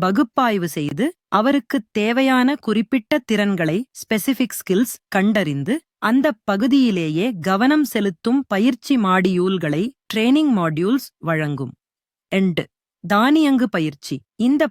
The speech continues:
பயிற்சி மாடியூல்கள் தானியங்கு முறையில், ஆனால் மிகவும் துல்லியமாகவும் நேரத்தை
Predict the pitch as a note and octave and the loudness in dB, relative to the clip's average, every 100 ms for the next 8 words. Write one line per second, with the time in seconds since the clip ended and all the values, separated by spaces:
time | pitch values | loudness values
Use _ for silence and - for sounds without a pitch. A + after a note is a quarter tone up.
0 | - F#3 B3+ C4 - D4+ C4+ B3 B3 A#3 | -2 0 0 0 0 2 2 2 2 2
1 | A3+ F#3 E3 B3 - F3+ G3 C4 D#4 C#4+ | 0 -2 -2 -4 -4 -2 2 2 2 2
2 | B3 G3 E3+ D3+ C#3 B2 - _ - D3+ | 0 0 -2 -2 -2 -4 -10 _ -8 -6
3 | D3+ F3 B3 E4 _ G3 A3 A#3+ D4+ E4 | -2 0 0 -2 _ -4 0 2 2 2
4 | E4 C4 B3 B3+ B3+ G3+ D#3+ D3+ D3 A3+ | 0 0 2 2 2 2 0 -2 -2 -2
5 | F4 - F3+ A3 D4 D4 - A#3 C4+ | -2 -4 -2 0 0 0 -2 -2 -2